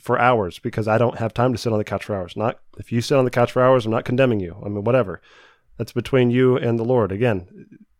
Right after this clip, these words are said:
it's not always a bad use of your time. There's a lot of, a lot of people don't rest, right? Rest is a good use of your time, but it should all be balanced. And so for us,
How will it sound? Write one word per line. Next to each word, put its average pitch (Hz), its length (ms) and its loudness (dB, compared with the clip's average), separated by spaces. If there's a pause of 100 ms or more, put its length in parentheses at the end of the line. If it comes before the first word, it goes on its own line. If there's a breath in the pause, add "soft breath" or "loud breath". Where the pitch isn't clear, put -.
it's - 140 -8
not 135 160 6
always 143 220 4
a 131 40 2
bad 127 300 0
use 120 140 0
of - 40 -10
your 113 100 -2
time. 92 280 -8
There's 113 180 0
a 127 80 0
lot 123 220 6
of, - 100 -2
a 117 40 -8
lot 131 180 6
of - 60 0
people 156 220 0
don't 139 220 4
rest, 117 400 -2
right? 110 240 -4
Rest 120 320 0
is 120 120 0
a 120 40 -4
good 120 180 0
use 127 140 0
of - 60 -12
your 113 120 -2
time, 110 300 -4 (640 soft breath)
but 135 160 6
it 139 240 0
should 143 140 4
all 147 100 8
be 147 100 -2
balanced. 143 480 -2
And 104 160 -6
so 107 220 -2
for 117 220 2
us, - 280 0